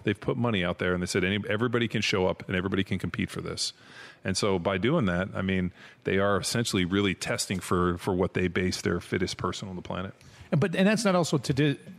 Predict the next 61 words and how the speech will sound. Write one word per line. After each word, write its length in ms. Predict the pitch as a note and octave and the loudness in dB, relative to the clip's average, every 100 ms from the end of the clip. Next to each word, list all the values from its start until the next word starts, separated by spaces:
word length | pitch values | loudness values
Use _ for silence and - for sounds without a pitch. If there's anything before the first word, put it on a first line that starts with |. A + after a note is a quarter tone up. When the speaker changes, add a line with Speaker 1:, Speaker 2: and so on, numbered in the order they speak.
| - C#3 | -10 -2
Speaker 2:
discredit 600 | D3 - - E3+ C#3+ - - - | 0 0 0 0 2 0 -8 -8
how 140 | - F3+ | -2 0
fucking 320 | - - C3 | 0 0 0
hard 340 | - D#3 D#3 | 2 2 4
this 160 | A#2 G#2+ | 2 2
thing 180 | A#2 A2 | 2 2
Speaker 1:
Oh, 200 | C3 G2+ | 4 2
Speaker 2:
is 120 | C3+ | 2
Speaker 1:
dude, 220 | A2 G#2+ | 2 2
Speaker 2:
and 100 | D#3+ | 2
Speaker 1:
did 80 | E3 | 2
Speaker 2:
the 20 | |
training 320 | - F3+ F#3 D#3 | 2 4 4 4
required 500 | B2+ D#3 D#3 C#3+ B2 | 4 2 4 2 2
to 100 | A#2 | 2
Speaker 1:
did 100 | B2+ | 2
you 40 | |
Speaker 2:
excel 140 | A#2 C3 | 2 2
Speaker 1:
look 60 | |
at 100 | A2+ | 2
Speaker 2:
at 60 | G2+ | 2
it, 40 | |
Speaker 1:
day 100 | G#2+ | 2
Speaker 2:
right? 140 | A#2 G#2 | 2 2
Speaker 1:
one? 200 | A#2 F3+ - - G2+ - | 2 0 -4 -14 -12 -4
Day 180 | A#2+ C#3 | 0 2
Speaker 2:
No, 180 | C3 | 2
Speaker 1:
one 120 | B2+ C3 | 2 2
Speaker 2:
I'm 60 | |
Speaker 1:
involves, 580 | G#2 F#2 G2 G2 B2+ A#2+ | 2 2 2 4 2 2
Speaker 2:
out. 60 | G#2+ | 2
Speaker 1:
uh, 280 | F#2 F2+ F2 - | 2 2 -2 -4
so 160 | - A#2+ | 0 2
you 140 | G#2 | 4
gotta 100 | A#2 A2 | 4 2
ride 200 | A2+ G#2 | 2 0
a 40 | |
bike. 400 | E2+ F#2+ F2 - | 0 0 0 -2
It 40 | |
was 120 | E2 - | -6 -6
ten 240 | - A2+ | -4 -2
laps. 360 | F2+ F2 E2+ G2 | 0 0 -2 -4
Each 120 | - | -2
bike's 360 | G2 F#2 - - | -2 -2 -2 -2
or 300 | G2+ F2 F2 | 0 2 0
lap 360 | F#2 F#2+ F2+ - | 0 0 -2 -4
is, 100 | F#2 | -4
like, 100 | E2+ | -4
twelve 220 | G#2+ F2+ | -2 -2
hundred 240 | G2 F2+ | -2 -2
meters. 400 | E2+ E2+ F2 - - - - - - | -4 -4 -4 -6 -10 -18 -20 -18 -6
And 80 | F#2+ | -2
then 80 | G#2 | 0
you 100 | G#2+ | 2
gotta 160 | G2+ | 2
do 100 | F#2+ | 0
thirty 220 | G2 G2+ | 2 2
muscle 320 | G2 F2+ - F2+ | 2 0 0 -2
ups 120 | - | -4
per 80 | - | -6
time. 340 | F2+ D#2+ F2+ | -6 -6 -8